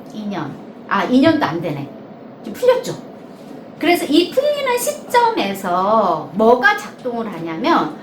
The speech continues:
나의 본질적인 화성이 작동을 할 거예요. 본질적인 화성이 작동을 하는데 얘하고 토성하고 어스펙트를 안 맺으면 그닥 또 괜찮을 텐데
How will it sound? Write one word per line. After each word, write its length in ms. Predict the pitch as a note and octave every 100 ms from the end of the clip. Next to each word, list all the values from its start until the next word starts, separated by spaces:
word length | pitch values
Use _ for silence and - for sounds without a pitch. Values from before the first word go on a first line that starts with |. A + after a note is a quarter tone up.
| - - -
나의 760 | F3 A3 A#3+ F4 C#4 D3+ -
본질적인 760 | - C#4 D#4+ G#4 A#4 F4 D#4 D4
화성이 400 | - G4 D#4+ C4+
작동을 500 | - - - A#3 G3
할 160 | F#3+ -
거예요. 240 | D3 - - - - - - - - - - - - -
본질적인 460 | G#3 F#3+ F3 E3
화성이 480 | F3 D4+ D#4 A3+ C3+ - - - -
작동을 580 | - A#3 - G4+ G4 F4
하는데 380 | A3+ A3+ A3+ F4 A#4 A#4+ - - - - -
얘하고 800 | D#4+ G4+ A4+ G#4+ G4+ G4+ G4 G4 -
토성하고 680 | A#4+ B4+ C5 A#4+ A4 G4
어스펙트를 680 | E4+ A3 - A3 G#4+ E4+ -
안 220 | G#3+ B3
맺으면 1040 | F#4+ A#4 G#4 C4 F#3+ F3 F#3 G#3+ G3+ D#3 C#3+ - - - - - - -
그닥 440 | - F4 G#4+ A4+ -
또 280 | A4+ A4 -
괜찮을 520 | - A#3+ - G#4 F4+
텐데 680 | - E3+ D#3 D#3 E3 E3+ C#3